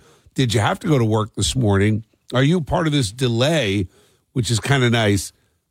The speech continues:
kinda like old school delay? I hope a lot of kids woke up this morning and got the delay,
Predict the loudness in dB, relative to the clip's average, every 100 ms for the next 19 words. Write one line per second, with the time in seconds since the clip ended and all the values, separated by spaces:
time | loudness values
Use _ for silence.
0 | -4 0 0 0 0 0 0 -2 -2 0
1 | 2 2 0 -2 _ _ _ -4 0 2
2 | 2 2 0 0 0 2 2 0 -2 -4
3 | -4 -2 -2 -4 -4 -4 -4 0 2 2
4 | 2 2 0 0 0 -2 0 2 2 2
5 | 0